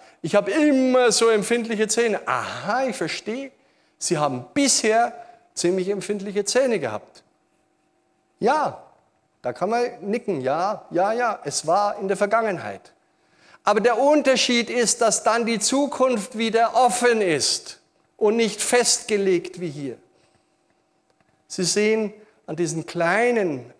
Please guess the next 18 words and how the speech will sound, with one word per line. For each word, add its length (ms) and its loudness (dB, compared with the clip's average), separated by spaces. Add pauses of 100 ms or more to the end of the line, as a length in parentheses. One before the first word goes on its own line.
einfachen 600 2
Beispiel, 440 0
da 120 -2
geht's 200 -4
um 180 -2
einen 380 0
Satz. 600 -2 (340)
Und 100 -8
da 60 0
kann 400 0
sich 280 -2
schon 320 0 (280)
das 220 -4
ganze 580 0 (360)
Negativ-Erwartungsbild 1900 0
des 160 -2
Patienten 920 -2 (840)
ändern. 540 0